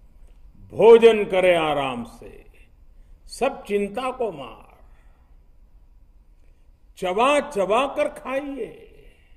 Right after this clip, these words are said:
वैद्य न आवे द्वार।" It means Enjoy your food without any tension. Relish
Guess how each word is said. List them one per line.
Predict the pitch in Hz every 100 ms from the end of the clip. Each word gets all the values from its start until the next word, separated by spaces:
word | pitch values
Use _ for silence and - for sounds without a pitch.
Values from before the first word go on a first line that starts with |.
| - - _ _ _ _ - - 107 110
वैद्य | 147 170 165 220
न | 220 233
आवे | 220 220 226
द्वार।" | 185 175 - - - - - - - - - - - - - - _ 131
It | 120
means | 160 226 285 - - - - - - - _ - - - 143
Enjoy | 160 165 160 185 196
your | 196 180 160
food | - 170 196 202 135 117
without | 160 143 165 202 202
any | 185 196 190
tension. | 196 196 180 165 190 143 - - - - - - - - - - - - - - - - 135
Relish | 143 208 240 269 254 - - -